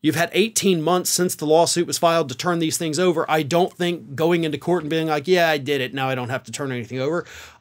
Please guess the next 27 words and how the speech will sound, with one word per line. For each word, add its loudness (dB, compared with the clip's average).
I 2
don't 2
think 2
that's 0
gonna 0
work 0
either. -4
So, 2
there 4
you 6
go. 2
You're 4
making 4
a 2
lot 4
of -2
really, 0
really -2
stupid 0
moves, 4
and -4
it's 0
going 4
to 2
cost 0
you 0
tremendously 0